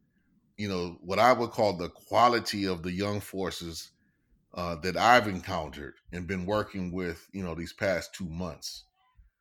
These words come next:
You know, uh, I wish I was that damn sharp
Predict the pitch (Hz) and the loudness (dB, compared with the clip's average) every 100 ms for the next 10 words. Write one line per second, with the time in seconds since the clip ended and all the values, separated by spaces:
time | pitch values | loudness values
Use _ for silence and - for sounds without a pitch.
0 | _ _ _ _ _ _ 101 87 73 73 | _ _ _ _ _ _ -6 -6 -6 -10
1 | - 90 82 80 80 - 85 117 117 101 | -10 -4 -2 -2 -4 -6 -2 0 0 2
2 | 101 127 113 - 95 82 80 78 76 - | 6 6 6 -2 -4 -4 -6 -4 -4 -2
3 | 85 73 - | -2 -4 -6